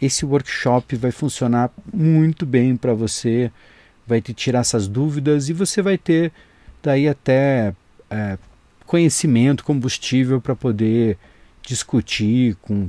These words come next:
tanto familiares, parceiros de trabalho e tudo mais. E uma coisa que eu acho que é importante, e já vamos falar, ser produtor de eventos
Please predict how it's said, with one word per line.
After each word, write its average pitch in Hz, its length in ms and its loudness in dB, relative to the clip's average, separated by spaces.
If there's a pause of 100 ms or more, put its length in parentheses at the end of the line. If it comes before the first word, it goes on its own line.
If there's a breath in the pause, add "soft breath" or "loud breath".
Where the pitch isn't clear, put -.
tanto 113 300 -4
familiares, 98 1000 0
parceiros 107 720 -2
de 95 100 -8
trabalho 98 500 -2
e - 20 -6
tudo 101 240 -8
mais. 90 440 -10 (680 loud breath)
E 214 80 2
uma 233 160 6
coisa 180 240 4
que - 100 -2
eu 165 40 6
acho - 160 0
que 151 100 0
é - 20 2
importante, 131 1040 0
e 107 200 0
já 110 120 0
vamos 113 440 0 (140)
falar, 117 640 0 (680 soft breath)
ser 170 200 0
produtor 151 400 0
de 139 120 0
eventos 135 500 0